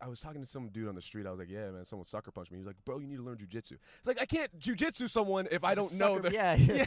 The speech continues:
Speaker 1: <laughs> Yeah. So, so, um, up-, and it, it really upsets me, disappoints me that it was a black dude. But
Speaker 2: What?
Speaker 1: Yeah, it wasn't a racial thing,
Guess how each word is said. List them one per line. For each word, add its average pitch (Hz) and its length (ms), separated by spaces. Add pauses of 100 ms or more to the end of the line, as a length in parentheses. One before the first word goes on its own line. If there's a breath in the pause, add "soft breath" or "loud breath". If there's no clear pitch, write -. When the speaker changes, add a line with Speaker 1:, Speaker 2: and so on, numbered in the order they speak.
Speaker 1:
<laughs> - 100
Yeah. 165 340 (460 loud breath)
So, 196 640
so, 151 600
um, 117 440
up-, 127 140
and 123 200
it, 113 100 (180)
it 117 160
really 107 220
upsets 92 340
me, 87 120 (140)
disappoints 110 460
me 90 100
that 85 80
it 85 40
was 80 100
a 78 60
black 73 240
dude. - 100 (400)
But 110 160
Speaker 2:
What? 262 520 (220)
Speaker 1:
Yeah, 104 180
it 107 80
wasn't 175 220
a 151 40
racial 120 320
thing, - 180